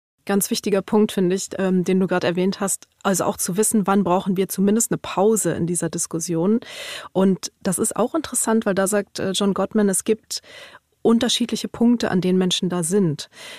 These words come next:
Beispielsweise ist ja eine, äh, sehr typische Verhaltensweise, die jeder schon mal gesehen hat beim Streit, dass der andere sich so zurücklehnt, die Arme verschränkt, nach unten guckt und gar nichts mehr sagt.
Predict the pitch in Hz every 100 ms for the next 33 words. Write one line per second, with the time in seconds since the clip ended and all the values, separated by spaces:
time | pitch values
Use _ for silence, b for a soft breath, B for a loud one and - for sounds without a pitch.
0 | B - 185 - - 185 185 170 - 185
1 | - 180 190 185 180 180 - 180 165 165
2 | - 220 247 226 - 185 190 208 - 185
3 | 185 180 185 370 - 226 208 190 180 214
4 | 180 175 180 - 156 160 226 - B B
5 | - 180 185 196 220 226 214 - - -
6 | 202 - 247 233 233 - 180 190 214 196
7 | - 190 196 - 165 - 214 208 - 185
8 | - 185 - 151 151 139 - 151 143 139
9 | 147 - -